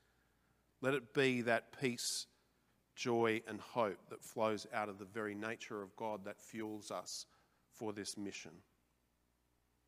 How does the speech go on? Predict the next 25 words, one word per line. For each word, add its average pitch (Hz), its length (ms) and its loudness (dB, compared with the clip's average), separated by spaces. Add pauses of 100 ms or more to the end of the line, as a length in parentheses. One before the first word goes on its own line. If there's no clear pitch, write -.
(520)
So, 117 120 -4
gracious 135 460 4
God, 104 260 0
we 110 100 0
praise 120 420 2
and 110 120 -4
thank 113 240 -4
you 110 80 -4
for 110 140 -4
your 104 140 0
Son, 107 360 -4
Jesus. - 720 -8 (800)
We 123 60 -6
thank 135 260 4
you 120 120 2
that 117 220 4
through 139 360 2
him 117 200 2
we 110 140 2
have 110 200 2
a 107 40 -2
right 113 380 4
relationship 110 680 -2
with 104 200 -8
you, 104 260 -4